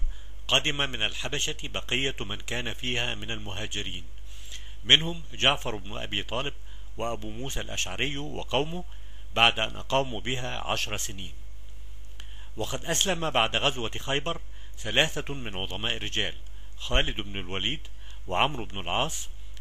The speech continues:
وعثمان بن طليحة العبدري. ولما حال الحول على صلح الحديبية خرج رسول الله صلى الله عليه وسلم بأصحابه الذين صدوا معه عن البيت عام الحديبية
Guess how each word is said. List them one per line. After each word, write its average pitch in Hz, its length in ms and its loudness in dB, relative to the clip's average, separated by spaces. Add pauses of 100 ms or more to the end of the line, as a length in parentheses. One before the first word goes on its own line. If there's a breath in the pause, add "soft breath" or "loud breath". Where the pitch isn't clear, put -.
وعثمان 120 560 0
بن 107 200 -2
طليحة 117 560 -2
العبدري. 92 540 -2 (1800 loud breath)
ولما 147 480 4
حال 143 320 6
الحول 139 420 2
على 123 280 4
صلح 131 360 0
الحديبية 123 680 2 (420 loud breath)
خرج 120 380 4
رسول 127 500 2
الله 123 240 2
صلى 120 280 2
الله 120 360 2
عليه 127 180 4
وسلم 131 480 0 (480 loud breath)
بأصحابه 139 680 4
الذين 113 460 2
صدوا 135 440 0
معه 131 380 2
عن 123 160 2
البيت 127 380 2
عام 123 260 2
الحديبية 127 640 0